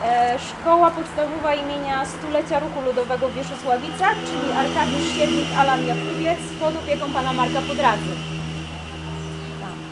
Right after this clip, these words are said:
Szkoła Podstawowa numer dwa imienia Kazimierza Brodzińskiego w Bochni, Małgorzata Borowiec i Nataniel Pacek, pod opieką pana Zbigniewa Solaka.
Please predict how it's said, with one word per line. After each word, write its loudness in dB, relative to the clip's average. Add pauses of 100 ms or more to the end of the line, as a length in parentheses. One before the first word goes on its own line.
(680)
Szkoła 6
Podstawowa -2
numer -2
dwa 2 (100)
imienia -4
Kazimierza -2
Brodzińskiego -4
w -8
Bochni, -2
Małgorzata 0
Borowiec -2 (200)
i -4
Nataniel 0 (160)
Pacek, 0 (220)
pod -2
opieką -6
pana -2
Zbigniewa -2
Solaka. -6